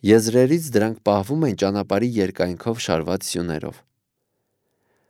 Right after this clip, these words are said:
Դա նման էր տանասիտաներին, ինչպես ժամանակին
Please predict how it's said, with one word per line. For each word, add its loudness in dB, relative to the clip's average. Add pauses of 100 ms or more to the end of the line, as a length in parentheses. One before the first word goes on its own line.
(220)
Դա 4
նման 2
էր -4
տանասիտաներին, -2 (1200)
ինչպես 2
ժամանակին -2